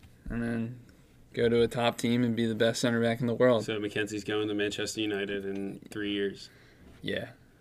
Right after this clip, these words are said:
Speaker 1: I thought Aaronson's, um, game in the semifinal, he played a really good one,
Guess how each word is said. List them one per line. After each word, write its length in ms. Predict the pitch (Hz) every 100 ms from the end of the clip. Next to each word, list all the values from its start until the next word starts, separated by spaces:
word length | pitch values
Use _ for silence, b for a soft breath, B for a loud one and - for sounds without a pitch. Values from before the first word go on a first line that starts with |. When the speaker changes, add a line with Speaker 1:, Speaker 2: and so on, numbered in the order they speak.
| _ - - B B 120 117 B - b - - b b b b b b b -
Speaker 1:
I 100 | 117
thought 260 | 123 117 98
Aaronson's, 720 | 113 117 113 117 113 110 - -
um, 480 | 120 110 110 110 110 - - - - - - - - - b b b b -
game 240 | 113 113
in 80 | 113
the 60 |
semifinal, 760 | 110 117 113 110 110 110 110 113 - _ _ _
he 80 | 127
played 180 | 127 110
a 20 |
really 220 | 110 113
good 160 | 110 113
one, 160 | 113